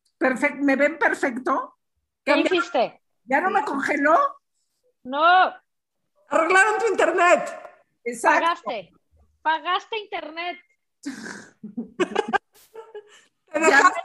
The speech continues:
Speaker 1: me
Speaker 3: de robar la
Speaker 1: ya me
Speaker 3: señal de tus vecinos.
Speaker 1: me vinieron a hacer una instalación, alguien muy amable vino a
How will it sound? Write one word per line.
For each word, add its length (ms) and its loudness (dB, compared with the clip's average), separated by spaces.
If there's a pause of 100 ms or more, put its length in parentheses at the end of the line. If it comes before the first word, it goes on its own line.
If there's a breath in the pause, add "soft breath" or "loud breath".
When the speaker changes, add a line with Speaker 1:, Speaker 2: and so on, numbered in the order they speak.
Speaker 1:
me 80 4
Speaker 3:
de 60 2
robar 420 4
la 80 4
Speaker 1:
ya 100 0
me 120 2
Speaker 3:
señal 260 2
de 80 -4
tus 240 -2
vecinos. 720 0
Speaker 1:
me 120 -8 (120)
vinieron 340 0
a 40 2
hacer 260 -4
una 180 -12
instalación, 880 -4
alguien 320 -6
muy 220 -6
amable 520 -4
vino 260 -12
a 140 -8